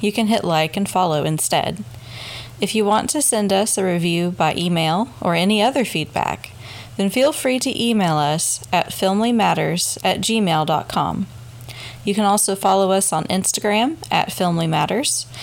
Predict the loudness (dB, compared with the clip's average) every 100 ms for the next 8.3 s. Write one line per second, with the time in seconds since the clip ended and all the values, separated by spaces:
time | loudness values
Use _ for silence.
0 | -14 -8 -2 0 0 2 4 4 4 2
1 | 2 0 0 -2 -4 -4 -2 0 2 2
2 | 2 2 0 0 0 0 0 0 0 -4
3 | -10 -6 0 2 2 0 0 0 2 2
4 | 2 2 2 4 4 0 0 -6 -8 -16
5 | -16 -14 -2 0 0 0 -2 0 2 2
6 | 2 0 0 0 -2 -8 -12 -16 -8 -2
7 | 0 2 2 2 2 2 0 0 -2 -2
8 | -2 -2 -4